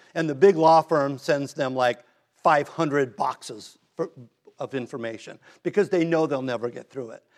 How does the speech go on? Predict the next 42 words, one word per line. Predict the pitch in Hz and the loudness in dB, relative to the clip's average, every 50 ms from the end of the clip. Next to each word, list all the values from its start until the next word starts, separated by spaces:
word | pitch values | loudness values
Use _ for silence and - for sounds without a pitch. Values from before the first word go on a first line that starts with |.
| _ _ | _ _
They're | - 170 | -6 -2
gonna | 156 156 143 | -2 -2 -2
look | 135 139 156 151 - | -2 -2 -4 -4 -4
at | - | -4
this | - 156 160 160 156 - | 0 2 2 2 2 0
and | 135 127 | -6 -4
look | 131 147 147 - | -2 -2 -2 -2
at | 156 - | -4 -4
this | - 143 135 - | -2 -2 -2 -4
and | 147 131 | -6 -8
look | 123 131 131 - | -4 -4 -4 -6
at | 156 - | -6 -6
this. | 147 143 - - _ _ _ _ - - | -6 -6 -6 -6 _ _ _ _ -10 -4
I | - 170 | -4 -2
feel | - 240 254 233 | 0 2 0 2
like | 196 170 - | 2 0 2
that's | - 202 233 233 - | 4 4 4 4 2
what's | 233 214 - | -2 -6 -2
happened | - 165 143 - 165 165 135 | 2 2 2 2 0 -4 -4
with | 139 143 135 | -4 -6 -6
Mary. | 143 139 135 127 120 113 104 - _ _ _ _ _ _ _ _ _ _ _ _ - | -6 -6 -6 -6 -6 -8 -8 -12 _ _ _ _ _ _ _ _ _ _ _ _ -4
We've | 202 202 214 | -2 2 4
got | 247 226 196 | 6 6 6
an | 170 165 202 - - | 4 0 -2 -2 2
eight | 208 220 262 311 - - - _ - | 4 4 4 4 0 -6 -20 _ -6
hundred | - - 226 226 220 254 214 180 - _ _ - | 0 0 0 0 0 -2 -4 -6 -6 _ _ -8
page | - 220 208 202 202 190 139 - 123 | -2 0 2 2 2 0 -2 -10 -8
book | 127 127 196 202 156 131 - - - | 0 2 6 6 6 4 4 -2 -4
on | 156 151 147 147 | -4 -4 -2 0
Mary, | 160 180 170 139 113 113 117 123 - _ _ _ _ _ _ _ _ _ _ _ _ _ _ _ _ _ _ _ - | 2 2 2 2 0 -4 -6 -10 -12 _ _ _ _ _ _ _ _ _ _ _ _ _ _ _ _ _ _ _ 2
most | 170 208 277 285 220 - - | 6 8 8 8 6 0 -4
of | 233 160 | -4 0
which | 151 180 180 170 - - - - | 0 2 0 0 -2 -6 -18 -16
you | 160 | -14
can't | - - 220 220 220 220 - | -6 -2 -2 -2 -2 0 0
find | 208 208 202 196 190 208 - _ _ - | 0 0 0 0 -4 -10 -16 _ _ -2
anywhere | - 247 269 262 226 196 185 180 170 175 - - _ _ _ _ | 2 2 2 4 4 4 4 4 2 2 0 -6 _ _ _ _
in | - 165 160 | -10 -8 -6
terms | - 208 220 196 135 | -4 -6 -6 -4 -2
of | 165 170 147 117 - - - 127 120 | 0 0 -2 -2 -4 -20 -14 -2 4
biblical | 165 165 170 185 - 202 185 170 - | 4 4 4 2 -4 -4 -4 -4 -4
justification. | - 196 190 - - - 139 - 165 180 180 160 - - 117 117 80 - | -2 -4 -4 -4 -4 -12 -10 -6 -2 -2 -2 -2 -4 -8 -18 -18 -20 -20